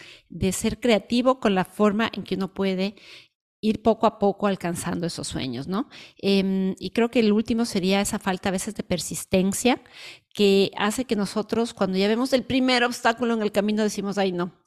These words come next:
yo creo que esto no es para mí, yo creo que mejor lo dejamos".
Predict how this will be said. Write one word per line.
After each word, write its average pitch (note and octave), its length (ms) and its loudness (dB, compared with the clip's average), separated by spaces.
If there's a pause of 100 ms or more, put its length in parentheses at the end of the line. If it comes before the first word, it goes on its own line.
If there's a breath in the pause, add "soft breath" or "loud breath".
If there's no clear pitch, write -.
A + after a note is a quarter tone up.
(680 loud breath)
yo - 80 -12
creo A#3 140 0
que A#3+ 60 2
esto A3+ 140 -4
no A3 80 -2
es G#3+ 80 -4
para F#3+ 240 0
mí, C4+ 500 4 (300 loud breath)
yo G3 200 0
creo G#3 200 -2
que G#3 100 -4
mejor F#3+ 440 -2
lo F#3+ 100 -2
dejamos". A#3+ 720 0